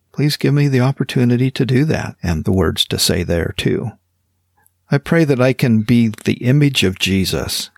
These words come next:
at work all that day, which is really hard because we're not like Jesus. And we have things that come up that we can be real <laughs> worldly when we respond to them. But you know what?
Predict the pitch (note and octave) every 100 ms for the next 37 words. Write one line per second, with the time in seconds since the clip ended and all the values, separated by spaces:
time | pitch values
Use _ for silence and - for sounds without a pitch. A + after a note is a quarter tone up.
0 | - F#2+ - F#2+ F#2 - - - A#2 C3
1 | A2+ G2+ G2 E2 D#2 - - - C3+ -
2 | - C3 A#2+ A2 C#3 D3+ F2+ - A#2 G2+
3 | D2 - _ _ - _ _ _ _ _
4 | _ - G#2+ G#2+ G2 F#2 - D3+ D#3 _
5 | - F#2+ C3 F#3+ F3 - A#2+ B2 - D#3+
6 | - A#2+ G#2+ - - _ _ _ _ _
7 | _ _ _ - - F2 C3+ C3+ B2 A#2
8 | A2+ A#2 A2+ - C#2+ - _ _ _ _
9 | _ - G2+ A2+ G#2+ A2+ - - - -
10 | - A#2+ - G#2 G#2+ F#2 G#2 G2+ B2 -
11 | C#3+ A2 G2 F#2+ G#2 G2 F#2+ F#2 F#2+ G2+
12 | - G#2+ F2 E2 - - - - _ _
13 | - - - C#3+ D3 D3 E3